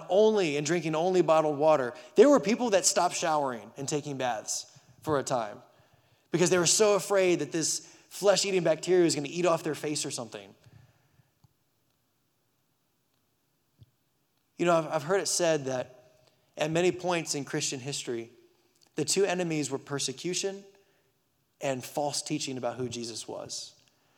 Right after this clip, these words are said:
And that Christians would go to their death as martyrs because they weren't afraid of persecution. But how much different is it today?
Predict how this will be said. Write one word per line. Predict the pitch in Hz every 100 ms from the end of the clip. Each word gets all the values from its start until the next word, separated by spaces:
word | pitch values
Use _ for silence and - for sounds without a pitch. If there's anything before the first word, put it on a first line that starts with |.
| _ -
And | 160
that | 156 -
Christians | 202 214 - 151 127 175 - - -
would | 151 143 127
go | 170 190 196 202 202 - -
to | 170
their | 156 147
death | 127 165 165 -
as | 147
martyrs | 127 127 147 139 123
because | - 143
they | 139
weren't | 135 165 160
afraid | 151 147
of | 135
persecution. | - 131 127 - 123 120 113 - _ _ _ _ _ _ _ _ _ _ _ _ _ _ _ _ _ _ _ _
But | 147
how | 160
much | 208 151
different | 190 190 180
is | 156 151
it | 156
today? | 156 139 127 107